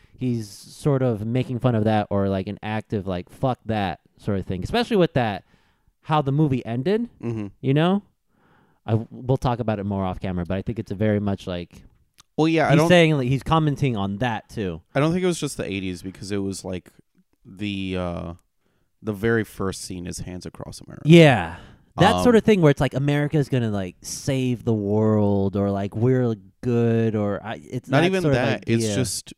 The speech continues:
Speaker 2: people think they're doing things, but they're not.
Speaker 1: Yeah.
Speaker 2: Like, how does, even if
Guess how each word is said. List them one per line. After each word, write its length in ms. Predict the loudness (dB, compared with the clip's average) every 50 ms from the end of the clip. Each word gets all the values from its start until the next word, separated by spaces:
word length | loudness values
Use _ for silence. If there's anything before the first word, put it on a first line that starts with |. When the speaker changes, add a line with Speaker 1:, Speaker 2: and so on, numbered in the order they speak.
| _ -4 _
Speaker 2:
people 720 | -2 0 0 -2 0 _ 4 4 4 4 2 0 -4 -8 -20
think 400 | -20 -12 -4 -2 -2 -2 -4 -4
they're 160 | -2 -2 -2 -2
doing 360 | -2 -2 -2 -2 -2 -4 -6
things, 760 | -10 -10 -8 -8 -8 -8 -10 -12 -14 -16 -18 -20 -20 -20 -20 _ _ _ _ _ _
but 140 | -6 -6
they're 160 | -4 -8 -8 -8
not. 560 | -8 -8 -6 -6 -6 -8 -12 -18 -20 -20 -10
Speaker 1:
Yeah. 380 | -4 0 0 0 0 0 -4 -6 -12 -8 -6
Speaker 2:
Like, 140 | -6 -4 -4
how 240 | -4 -2 -2 0 0
does, 300 | 0 -2 -4 -6 -12 -16 _ _ _ _ _ _ _ _ _ _ _
even 260 | -6 -4 -2 0 0
if 200 | 0 -2 -4